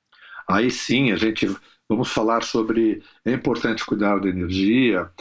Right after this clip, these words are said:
é importante cuidar da mente, é, é importante cuidar da espiritualidade,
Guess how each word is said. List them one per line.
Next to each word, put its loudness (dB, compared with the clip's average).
é 0
importante -2
cuidar 0
da -4
mente, 0
é, 0
é 0
importante -2
cuidar 0
da 0
espiritualidade, -2